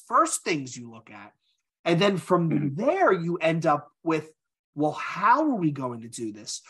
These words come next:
Speaker 1: Which then talks about the what. And that was, again, that was another, that we've had this conversation on the show before about how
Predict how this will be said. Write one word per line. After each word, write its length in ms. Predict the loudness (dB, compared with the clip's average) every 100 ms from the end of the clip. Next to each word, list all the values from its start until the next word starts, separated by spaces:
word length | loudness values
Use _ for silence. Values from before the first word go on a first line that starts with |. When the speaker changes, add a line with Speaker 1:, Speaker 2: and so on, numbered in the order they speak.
| 2
Speaker 1:
Which 220 | 2 4
then 180 | 0 2
talks 300 | 2 2 0
about 240 | -8 -10
the 60 | -14
what. 240 | -18 -18 _ _ -8 2
And 240 | 2 4
that 220 | 4 6
was, 180 | 6 6
again, 300 | 2 2 2
that 120 | 2
was 160 | 0 0
another, 380 | 2 2 2 0
that 180 | -2
we've 180 | 0 0
had 200 | 0 -2
this 100 | -4
conversation 560 | -6 -6 -4 -6 -8 -8
on 80 | -8
the 80 |
show 200 | -6 -2
before 340 | 0 0 4 4
about 240 | 6 2
how 220 | 2 2